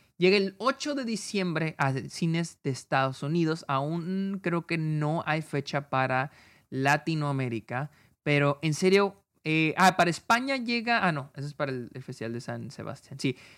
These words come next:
llega el ocho de diciembre a Estados Unidos, veintidós de noviembre a cines selectos en Estados Unidos. S-,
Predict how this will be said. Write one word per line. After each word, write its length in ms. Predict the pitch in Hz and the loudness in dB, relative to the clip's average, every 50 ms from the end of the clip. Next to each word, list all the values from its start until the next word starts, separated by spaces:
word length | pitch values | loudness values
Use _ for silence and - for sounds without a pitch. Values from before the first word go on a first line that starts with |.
| _ - | _ -2
llega 200 | 208 233 233 277 | 0 2 4 4
el 120 | 277 - - | 4 4 4
ocho 440 | 226 233 226 - - 254 240 - - | 4 4 4 4 0 -2 -2 -2 -2
de 440 | 190 160 185 185 190 190 - _ _ _ _ | -2 2 2 2 2 0 -4 _ _ _ _
diciembre 920 | - 156 139 156 147 - - - - 180 175 170 160 170 175 175 180 - _ _ _ _ _ - | -10 -6 -4 -4 -4 -6 -6 -4 -2 0 0 0 0 0 0 -2 -2 -4 _ _ _ _ _ -4
a 580 | 131 131 131 131 131 127 127 127 127 127 127 131 | 0 0 2 2 2 2 2 2 2 2 0 0
Estados 320 | 127 - - 143 139 - | -2 -2 -2 -2 0 0
Unidos, 280 | 175 202 233 233 233 208 | -2 -2 0 0 0 2
veintidós 320 | 190 190 185 - 190 190 185 | 2 2 2 4 2 2 2
de 80 | 202 | 2
noviembre 300 | 185 170 165 170 170 170 | 0 0 0 0 0 -2
a 40 | 165 | -4
cines 280 | - - 185 175 175 156 | -4 -4 -4 -4 -4 -4
selectos 480 | - 156 135 135 139 - - 160 151 | -4 -4 -4 -4 -4 -6 -8 -14 -14
en 60 | 143 131 | -14 -14
Estados 260 | - - - 143 - | -14 -14 -16 -14 -10
Unidos. 360 | 156 170 180 185 190 190 190 - - - - - - - _ _ _ _ _ | -6 -4 -2 -2 -2 -4 -6 -12 -20 -20 -20 -20 -20 -20 _ _ _ _ _
S-, 300 | - - - - - - | -18 -18 -16 -16 -18 -20